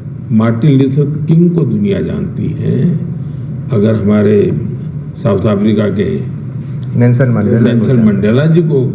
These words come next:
Speaker 1: दुनिया जानती है, गांधी जी किसी कम नहीं थे जी। और ये मानना पड़ेगा जी, मैं दुनिया में घूमने के बाद कह रहा हूँ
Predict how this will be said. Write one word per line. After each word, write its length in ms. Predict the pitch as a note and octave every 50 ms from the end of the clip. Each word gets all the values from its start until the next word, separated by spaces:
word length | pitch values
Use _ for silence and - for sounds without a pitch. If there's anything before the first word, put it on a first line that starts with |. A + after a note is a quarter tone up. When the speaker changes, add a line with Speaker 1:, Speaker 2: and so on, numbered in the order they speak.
| G#2+ G#2
Speaker 1:
दुनिया 280 | G#2 G#2 G#2 A2 G#2
जानती 440 | F2+ F2 E2+ - - - - B2 B2
है, 160 | B2+ D3 D#3 - - - - - - - - - - - - - - - - - B2+
गांधी 480 | B2 A2 C3+ C#3 C#3+ C#3 - E3+ G3 F#3+
जी 100 | F#3 F3+
किसी 260 | F#3+ G3+ E3+ G3+ -
कम 240 | - G3+ G3 G3 G3+
नहीं 260 | G#3+ G#3 G3 G#3+ B3
थे 260 | - - A#3 A#3+ G#3+
जी। 220 | F3+ D#3+ B2+ B2+ - - - C#3+ C#3 - - - - - - - - - - - - - - - - - - - - - - - - - - C#3
और 80 | C#3
ये 100 | D#3+ F#3
मानना 500 | E3+ D3+ D3 D#3 E3 F3+ F#3 G3 G#3 G#3
पड़ेगा 420 | F3+ F3 F#3+ F#3 F#3 F#3 F#3 F3+ E3
जी, 240 | C#3+ B2+ B2 - - - - - - - - - - - - - - - - - - - - - - - - - - - - - - - - C#3
मैं 260 | A#2+ A#2 A#2+ A2 G#2
दुनिया 280 | A2+ B2+ C3+ D3 D3 B2 A2+ - - - - - - - - - - - A#2
में 440 | A#2 A2+ A2+ - - G#2 G#2 A2+ A2
घूमने 300 | A#2+ C3 D3 D#3 D#3 C#3+
के 100 | B2+ C3+
बाद 240 | B2 A#2+ B2 A2 -
कह 100 | G#2+ -
रहा 160 | F#2 F#2 -
हूँ 80 | -